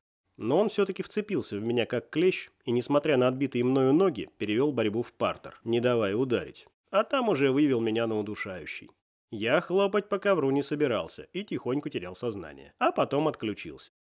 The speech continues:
Очнулся я от едкого запаха нашатыря и хлопков по щекам. Вышли мы оба на ринг, я пошатывался, матрос-борец хромал. Я почему-то себя проигравшим не чувствовал.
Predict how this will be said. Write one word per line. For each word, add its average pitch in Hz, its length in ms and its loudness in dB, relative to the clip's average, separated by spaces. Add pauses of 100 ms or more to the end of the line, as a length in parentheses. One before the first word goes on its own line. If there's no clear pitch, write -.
(220)
Очнулся 185 580 2
я 127 140 6
от 107 80 0
едкого 165 380 0
запаха 156 380 0
нашатыря 165 500 0
и - 160 -10
хлопков 113 500 -4
по 147 80 -8
щекам. - 500 -8 (200)
Вышли 151 360 0
мы 131 120 4
оба 107 200 2
на 110 160 0
ринг, 190 300 -4
я 165 200 0
пошатывался, 135 760 0
матрос-борец 131 680 -2
хромал. 113 560 -2 (200)
Я 131 220 2
почему-то 202 400 -2
себя 147 260 -2
проигравшим 104 600 -4
не 120 120 -4
чувствовал. - 520 -12